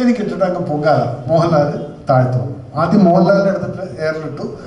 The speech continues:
അത് കഴിഞ്ഞ് അന്ന് രാത്രി ഞാൻ ഈ ലൈവ് കൊടുത്തപ്പോൾ എന്നെ എടുത്തിട്ട് എയറിലിട്ടു, അങ്ങനെ പോകുന്നു. ഞാൻ എയറിൽ നിന്നുള്ളത് നിങ്ങൾ വിചാരിക്കും, ഞാൻ താഴത്ത് വണ്ടി ഓടിച്ചുകൊണ്ട് നടക്കുകയായിരുന്നു. ഇത് കഴിഞ്ഞിട്ട് പേൽഗാം ഇഷ്യൂ വന്നു.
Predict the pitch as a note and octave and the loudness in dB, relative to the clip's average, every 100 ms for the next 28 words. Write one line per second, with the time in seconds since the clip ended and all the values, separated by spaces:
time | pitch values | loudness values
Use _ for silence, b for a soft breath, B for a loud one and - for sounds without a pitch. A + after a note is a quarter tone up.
0 | B F3 F3+ F#3 F3+ F#3 E3 E3 - E3+ | B 2 2 2 2 2 2 0 0 2
1 | G3 G#3 E3+ E3+ E3 E3+ E3+ A3+ E3 E3 | 2 2 0 -2 -2 -2 -2 -2 -2 -2
2 | G3 - - E3 D#3+ E3 E3 C4 A3 A3 | -2 -4 -6 -6 -4 -4 -4 -6 -2 0
3 | A3 G3 - B B B E3 F3+ A#3 G#3 | 2 0 -4 B B B -8 -4 0 2
4 | G3+ G#3+ G#3 G#3 G3+ F#3 F3+ F#3 E3 D3+ | 0 0 -2 -2 -2 -2 -2 0 0 0
5 | B2+ A#2+ A#2+ C#3 E3 D#3+ D#3+ E3 D#3+ D#3+ | 0 -2 -4 -2 0 0 0 -4 -4 -6
6 | D#3 D3 D3 C3+ A#2+ A#2 - - - - | -6 -4 -2 -2 -2 -4 -8 -12 -18 -20
7 | - B B B B B B B E3+ C4 | -20 B B B B B B B 0 4
8 | C4+ A3 G3+ F#3 C3+ - - - D#3 F3+ | 4 2 2 -2 -2 -4 -8 -4 0 2
9 | G3+ G#3 G3 - D3 - - - | 2 0 -2 -4 -4 -4 -6 -10